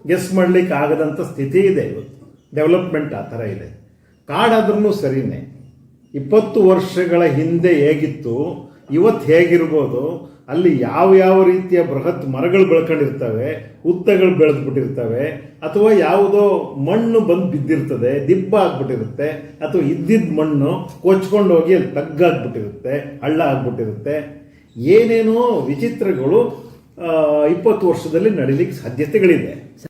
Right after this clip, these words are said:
ನಾನು ಒಬ್ಬ ಫಾರೆನ್ಸಿಕ್ ತಜ್ಞ ಅಲ್ಲದೆ ಇರೋದ್ರಿಂದ, ಫಾರೆನ್ಸಿಕ್ ತಜ್ಞ ಏನ್ ಹೇಳ್ತಿದ್ದಾರೆ ಅದನ್ನ ನಾನು ಯಾವುದೇ ಥರದಲ್ಲಿ ಅಲ್ಲಗಳಿಲಿಕ್ಕೆ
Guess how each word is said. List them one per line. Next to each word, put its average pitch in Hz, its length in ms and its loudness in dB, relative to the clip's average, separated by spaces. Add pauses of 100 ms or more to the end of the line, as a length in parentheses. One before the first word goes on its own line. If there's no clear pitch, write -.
(120)
ನಾನು 190 360 4
ಒಬ್ಬ 147 240 2 (640)
ಫಾರೆನ್ಸಿಕ್ 151 640 -4
ತಜ್ಞ 120 320 -4
ಅಲ್ಲದೆ 135 500 -2
ಇರೋದ್ರಿಂದ, 110 500 -4 (960)
ಫಾರೆನ್ಸಿಕ್ 160 540 -4
ತಜ್ಞ 139 280 -2
ಏನ್ 131 400 0
ಹೇಳ್ತಿದ್ದಾರೆ 107 1000 -8 (640)
ಅದನ್ನ 147 420 -4 (280)
ನಾನು 123 640 -8 (460)
ಯಾವುದೇ 170 300 2
ಥರದಲ್ಲಿ 107 760 -8
ಅಲ್ಲಗಳಿಲಿಕ್ಕೆ 135 1000 -6